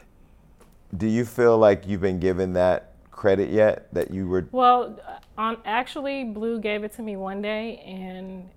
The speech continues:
Speaker 2: he, him and Andre was going back and forth, like, right around the time he got out, and Andre had all these complaints about me, and John looked at him and said, "Damn, mommy was only seventeen. Give her a break. She did the best she could."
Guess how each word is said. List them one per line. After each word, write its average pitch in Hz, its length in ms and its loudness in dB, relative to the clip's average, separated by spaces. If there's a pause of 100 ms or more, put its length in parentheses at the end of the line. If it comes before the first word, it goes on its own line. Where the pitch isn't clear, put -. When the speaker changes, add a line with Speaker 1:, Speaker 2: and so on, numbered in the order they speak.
(120)
Speaker 2:
he, 220 240 -10 (240)
him 208 260 -10
and 214 80 -6
Andre 214 280 -6
was 202 140 -8
going 202 240 -8
back 196 200 -4
and 208 80 -14
forth, 208 300 -8
like, 190 240 -10
right 196 180 -6
around 196 220 -10
the 190 80 -14
time 196 320 -12
he 202 80 -12
got 190 240 -8
out, 190 220 -6
and 160 80 -18
Andre 196 300 -10
had 202 180 -8
all 196 120 -6
these 196 160 -10
complaints 196 500 -16
about 196 280 -10
me, 190 280 -16
and 180 380 -16 (840)
John 202 340 -8
looked 196 200 -12
at 196 60 -10
him 190 140 -14
and 190 100 -16
said, 190 460 -12
"Damn, 254 480 -12
mommy 240 260 -8
was 262 160 -6
only 269 240 -8
seventeen. 240 720 -10 (360)
Give 254 140 -6
her 262 160 -2
a 247 60 -4
break. 254 280 -6
She - 140 -12
did 226 160 -6
the 233 60 -8
best 220 240 -6
she 233 140 -12
could." 208 480 -8